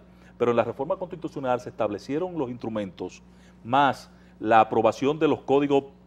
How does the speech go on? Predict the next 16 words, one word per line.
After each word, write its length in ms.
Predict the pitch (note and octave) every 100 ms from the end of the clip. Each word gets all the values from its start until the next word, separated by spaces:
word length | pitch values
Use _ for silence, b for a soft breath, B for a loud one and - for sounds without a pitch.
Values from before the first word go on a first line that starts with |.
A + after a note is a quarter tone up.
| -
penal, 460 | - A#2+ A#2 B2 B2
del 120 | A#2+
Código 320 | - A#2+ A#2
Civil, 400 | A2+ B2+ A#2+ B2+ A#2+
del 160 | A2+
procesal 600 | A2 - A2+ G#2 G#2+ B2
penal, 360 | A#2+ A#2+ A#2 A#2 b b b
que 80 | C3
han 60 |
sido 220 | B2+ C#3
actualizados. 580 | C3 B2+ A#2+ - G#2 G2 - b b
La 140 | - B2+
justicia, 640 | C3+ G3+ A3 - B2+ - - -
podrán 240 | C#3 F#3
faltarle 380 | G3 F3+ E3+ E3+
elementos, 440 | C3+ A#2 G2 -